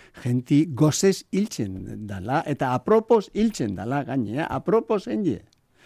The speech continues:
Ez que, eh, a ber, beste gauza batzuk egon leikez, Ukrainiako gauzak, ero arrantzelak, ero mila gauza araz, arazuk. Baina, holako arazu? Holako arazu, eta gu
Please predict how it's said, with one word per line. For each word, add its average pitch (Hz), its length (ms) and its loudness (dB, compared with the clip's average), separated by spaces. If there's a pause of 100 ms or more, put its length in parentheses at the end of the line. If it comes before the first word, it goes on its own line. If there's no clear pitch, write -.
(380)
Ez 156 120 0
que, 185 220 4 (600)
eh, 139 420 0 (800)
a 160 100 4
ber, 165 140 6
beste 214 240 2
gauza 180 240 4
batzuk 185 260 2
egon 175 120 6
leikez, 165 320 4
Ukrainiako 151 1000 2
gauzak, 175 380 -4
ero 139 180 -2
arrantzelak, 165 640 -2
ero 156 120 2
mila 175 280 6
gauza 226 260 0
araz, 226 240 -2
arazuk. 123 480 -4 (400)
Baina, 117 240 0 (120)
holako 143 400 -4
arazu? 175 360 -4 (1040)
Holako 165 380 0
arazu, 196 420 2
eta 131 240 0
gu 175 300 4